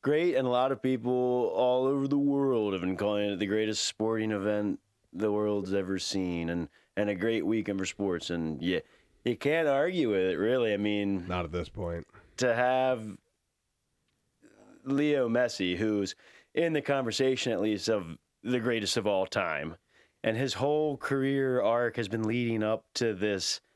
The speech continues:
Speaker 1: "Hey, but he's gotta get a World Cup for that
Speaker 2: And
Speaker 1: to be
Speaker 2: everyone's
Speaker 1: true,"
Speaker 2: talked
Speaker 1: or
Speaker 2: shit on
Speaker 1: even
Speaker 2: him.
Speaker 1: if he wants to be the next Maradona, he's gotta get that World Cup. And he's come up short. That's been, there's been problems with the Argentinian club in the past, but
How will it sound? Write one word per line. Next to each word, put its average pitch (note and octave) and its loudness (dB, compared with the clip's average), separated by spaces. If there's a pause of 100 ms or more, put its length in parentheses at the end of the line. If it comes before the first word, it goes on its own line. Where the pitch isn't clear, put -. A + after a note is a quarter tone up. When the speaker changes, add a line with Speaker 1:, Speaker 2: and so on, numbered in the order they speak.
(240)
Speaker 1:
"Hey, C#3 0
but A2+ -2
he's A2 -4
gotta C3 -2
get B2 -2
a B2+ 0
World A#2+ 0
Cup B2+ 0
for G#2+ -4
that A2 4
Speaker 2:
And F#2 2
Speaker 1:
to G#2 4
be - -
Speaker 2:
everyone's A2 4
Speaker 1:
true," C3+ 2
Speaker 2:
talked G#2+ 4
Speaker 1:
or A2+ 0
Speaker 2:
shit G2+ 2
on E3+ 2
Speaker 1:
even F3+ 2
Speaker 2:
him. E3 2
Speaker 1:
if C#3 0
he E3 2
wants D#3 0
to D3 0
be C#3 2 (360)
the C#3 2
next C#3 0
Maradona, B2 2
he's G#2 -2
gotta A#2+ 0
get A#2+ -4
that A#2 2
World A2+ 0
Cup. A#2 0
And A#2 2
he's C3 -2
come D3+ 0
up C#3+ -2
short. D3 0
That's A#2 -2
been, C3+ 0
there's B2+ 0
been C#3 0 (480)
problems B2+ 0
with A#2+ -2
the B2 2
Argentinian B2+ 0
club B2+ 0
in B2 0
the A#2+ 0
past, A2 -2
but C3 -2